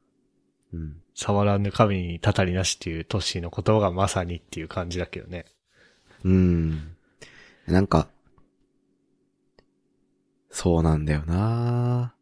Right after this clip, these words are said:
Speaker 1: 個人情報流出って言われればそうな気は <laughs> しするけど、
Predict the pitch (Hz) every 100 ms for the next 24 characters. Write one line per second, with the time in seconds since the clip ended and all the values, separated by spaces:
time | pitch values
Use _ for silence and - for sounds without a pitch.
0 | _ _ _ - 98 95 139 147 160 160
1 | 160 156 151 147 143 - - 85 - 85
2 | 82 82 87 87 73 78 - 104 98 98
3 | 98 98 95 92 85 76 78 78 - 87
4 | 87 90 - - - - - - 147 -
5 | - - - - - _ _ _ _ _
6 | _ _ _ - - 135 139 87 76 78
7 | -